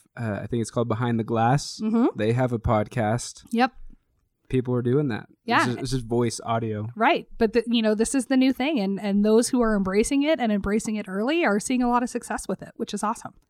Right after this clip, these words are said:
Speaker 1: Mm-hmm. And so in your career, we talked about the bad things.
Speaker 2: Yes.
Speaker 1: Or the hard, not the bad
Speaker 2: <laughs>
Speaker 1: things,
Speaker 2: The
Speaker 1: the,
Speaker 2: hard
Speaker 1: the
Speaker 2: things,
Speaker 1: hard
Speaker 2: the
Speaker 1: things.
Speaker 2: challenges.
Speaker 1: Uh, what's been, like,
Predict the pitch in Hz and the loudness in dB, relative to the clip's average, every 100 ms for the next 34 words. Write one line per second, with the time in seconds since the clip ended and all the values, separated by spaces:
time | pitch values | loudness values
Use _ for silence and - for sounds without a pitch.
0 | 131 117 117 110 - 151 151 147 - _ | -2 -2 -2 -4 -4 -2 2 0 -2 _
1 | _ _ _ _ - 151 156 139 - 139 | _ _ _ _ -8 -2 -2 -2 -2 0
2 | 135 127 - _ - 131 135 127 131 120 | 2 0 -4 _ -10 -6 -4 -4 -4 -6
3 | 120 120 107 - 95 92 101 - - - | -4 -4 -4 -4 -6 -6 -8 -6 -6 -6
4 | - - 113 - - 440 233 269 508 123 | -10 -4 0 2 6 8 10 10 8 6
5 | 110 104 107 104 123 320 - 143 143 127 | 2 2 2 6 8 8 6 4 6 6
6 | 349 117 349 311 240 208 185 - - - | 6 4 6 6 4 0 -6 -8 -10 -10
7 | - 131 123 - 123 143 165 196 175 151 | -4 -2 -2 -4 -4 -2 -2 -2 0 0
8 | 143 | -2